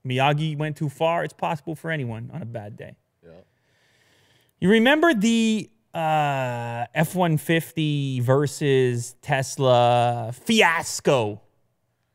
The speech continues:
Speaker 1: as the internet would have you believe?
Speaker 2: Mm.
Speaker 1: Well, we have an update in that territory. Of course, the original video, a lot of,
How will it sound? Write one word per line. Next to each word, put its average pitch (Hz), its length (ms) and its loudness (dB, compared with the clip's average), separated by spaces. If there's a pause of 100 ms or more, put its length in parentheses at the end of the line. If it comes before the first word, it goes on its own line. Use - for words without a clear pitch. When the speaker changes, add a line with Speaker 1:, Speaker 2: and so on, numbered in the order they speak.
(500)
Speaker 1:
as 120 160 -2
the 120 140 -2
internet 139 360 -4
would 135 100 -2
have 135 200 -2
you 135 80 -8
believe? 135 360 -8 (580)
Speaker 2:
Mm. 87 160 -18 (1080)
Speaker 1:
Well, 131 160 2
we 139 80 6
have 156 140 2
an 151 60 2
update 117 540 -2
in 123 140 -8
that 113 280 -6 (460)
territory. 117 680 -4 (240)
Of 120 120 -6
course, - 520 0 (300)
the 127 140 -4
original 156 360 2
video, 120 420 0
a 117 40 0
lot 117 220 0
of, 113 200 -2